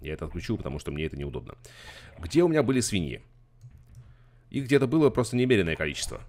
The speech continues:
Если бы я ещё помнил где. Э, давайте-ка, наверное, я их всё-таки найду, и мы с вами увидимся. Ну и всё, ребятки, свинина найдена. <clears throat> На болотах, собственно, да. Я очень долго тупил, где же я видел много свиней, потом вспомнил, что на болотах. <laughs> Господи, зачем чизарить ар-,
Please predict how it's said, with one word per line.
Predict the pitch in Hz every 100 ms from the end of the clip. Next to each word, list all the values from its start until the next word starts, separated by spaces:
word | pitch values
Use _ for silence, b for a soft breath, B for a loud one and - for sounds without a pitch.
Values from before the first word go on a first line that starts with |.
| - - - - - - -
Если | - 82 110 98
бы |
я | 101
ещё | 98
помнил | - 95 90
где. | 82 71 - 78
Э, | 85 87
давайте-ка, | 87 180 160 104
наверное, | 98 95 95
я |
их | 98
всё-таки | - -
найду, | 110 120 151
и |
мы | 85
с | 78
вами | 76 69
увидимся. | 57 - - - - - - - -
Ну | - 123
и |
всё, | 110
ребятки, | 110 95 87 85
свинина | - 90 104 98
найдена. | 110 147 160 165 143
<clears throat> | -
На | 139 135 107 104
болотах, | 113 120 101 - - - -
собственно, | - - 87
да. | 80 85 117 - - B B B
Я | 92 95 - -
очень | 104 107
долго | 110 117 101 95
тупил, | - 113 120 95
где | 104
же | 107 101
я |
видел | 110 107
много | 107 101
свиней, | 98 104 156
потом | 190 104 87
вспомнил, | - 107 151 135
что | - 95 180
на | 131
болотах. | 139 90 67 76 - - B B B B B
<laughs> |
Господи, | 120 139 127 139 135 107 95
зачем | 92 -
чизарить | 92 82 90 80
ар-, | 82